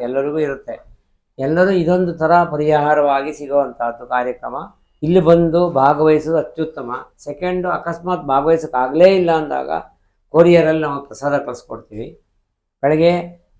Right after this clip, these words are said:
ಎಂಟು ಗಂಟೆ ಶುರು ಆಗುತ್ತೆ. ಎಂಟು ಗಂಟೆ ಸಂಕಲ್ಪ, ಮಹಾಸಂಕಲ್ಪ ಇರುತ್ತೆ. ಆ ಸಂಕಲ್ಪದಲ್ಲಿ ಎಲ್ಲರ ಹೆಸರು ತಗೊಂಡು ಆ ಕಾರ್ಯಕ್ರಮವನ್ನು ಮಾಡ್ತೀವಿ. ಯಾಕೆಂದರೆ, ಆ, ಎಲ್ಲರಿಗೂ ಒಳ್ಳೇದಾಗಲಿ ಉದ್ದೇಶದಿಂದಲೇ ಈ ಕಾರ್ಯಕ್ರಮ ಮಾಡೋದು. ನಾಗ ಕಾರ್ಯಕ್ರಮ ಮಾಡುವಂತಹದ್ದೇ ಎಲ್ಲರಿಗೂ ಒಳ್ಳೇದಾಗಲಿ ಅಂತ,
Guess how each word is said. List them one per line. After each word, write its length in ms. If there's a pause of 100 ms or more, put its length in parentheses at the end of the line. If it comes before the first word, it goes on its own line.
ಎಂಟು 320
ಗಂಟೆ 360
ಶುರು 200
ಆಗುತ್ತೆ. 640
ಎಂಟು 180
ಗಂಟೆ 280
ಸಂಕಲ್ಪ, 500
ಮಹಾಸಂಕಲ್ಪ 720
ಇರುತ್ತೆ. 560 (300)
ಆ 60
ಸಂಕಲ್ಪದಲ್ಲಿ 640
ಎಲ್ಲರ 240
ಹೆಸರು 300
ತಗೊಂಡು 460
ಆ 140
ಕಾರ್ಯಕ್ರಮವನ್ನು 680
ಮಾಡ್ತೀವಿ. 580 (360)
ಯಾಕೆಂದರೆ, 600 (380)
ಆ, 160
ಎಲ್ಲರಿಗೂ 480
ಒಳ್ಳೇದಾಗಲಿ 520
ಉದ್ದೇಶದಿಂದಲೇ 720
ಈ 100
ಕಾರ್ಯಕ್ರಮ 440
ಮಾಡೋದು. 180
ನಾಗ 300
ಕಾರ್ಯಕ್ರಮ 440 (140)
ಮಾಡುವಂತಹದ್ದೇ 760
ಎಲ್ಲರಿಗೂ 420
ಒಳ್ಳೇದಾಗಲಿ 480
ಅಂತ, 200